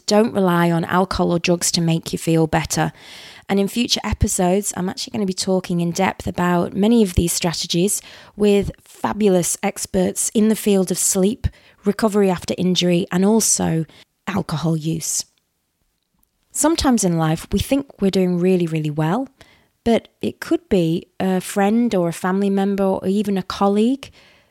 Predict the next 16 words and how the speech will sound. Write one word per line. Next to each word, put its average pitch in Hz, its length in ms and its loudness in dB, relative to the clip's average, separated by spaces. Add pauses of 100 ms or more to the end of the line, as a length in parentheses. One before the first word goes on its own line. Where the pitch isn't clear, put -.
(140)
sort - 240 -8
of 320 80 0
notices 254 800 2
a 185 60 -2
change 196 440 0
in 185 100 0
your 170 120 -2
behaviour 175 680 -2
and 190 320 -2
can 190 160 -6
start 202 300 -2
to - 120 -6
ask 180 360 -4
how 180 180 0
you're 170 180 0
coping. 165 600 0